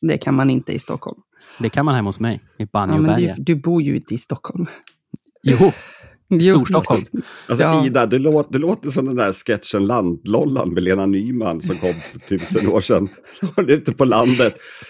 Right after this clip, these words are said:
Speaker 3: En stor jäkla lampa som sken. Det var solen. <laughs>
Speaker 2: Och ännu
Speaker 1: Ja,
Speaker 2: en
Speaker 1: lite så.
Speaker 2: boomer-referens som ingen fattar. Eh, jag tycker
Speaker 1: Check.
Speaker 2: att vi har fått igång, fått igång ett bra tugg idag. Vi är lite uppsluppna.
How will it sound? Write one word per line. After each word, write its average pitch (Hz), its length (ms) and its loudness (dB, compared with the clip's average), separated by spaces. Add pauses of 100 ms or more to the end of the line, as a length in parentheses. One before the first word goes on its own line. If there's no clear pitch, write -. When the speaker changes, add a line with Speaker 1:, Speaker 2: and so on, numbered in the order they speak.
(100)
Speaker 3:
En 180 180 2
stor 196 360 2
jäkla 175 460 4
lampa 175 880 4
som 175 320 4
sken. 104 440 2 (200)
Det 101 200 4
var 135 220 2 (200)
solen. 139 840 4
<laughs> - 40 4 (2000)
Speaker 2:
Och - 120 -4
ännu - 160 4
Speaker 1:
Ja, 131 40 6
Speaker 2:
en - 80 2
Speaker 1:
lite 135 300 6
så. 127 60 2
Speaker 2:
boomer-referens 131 560 0
som 123 120 -2
ingen 117 180 0
fattar. 131 460 -2 (340)
Eh, 131 100 0 (840)
jag 135 200 -6
tycker 175 60 2
Speaker 1:
Check. 196 160 4
Speaker 2:
att 262 80 4
vi 190 40 4
har 180 60 4
fått 160 200 0
igång, 151 540 0 (420)
fått 170 140 -2
igång 151 160 2
ett 135 100 0
bra 135 120 2
tugg 143 280 0
idag. 107 260 0
Vi 123 120 0
är 123 40 -2
lite 123 220 -2
uppsluppna. 120 640 -2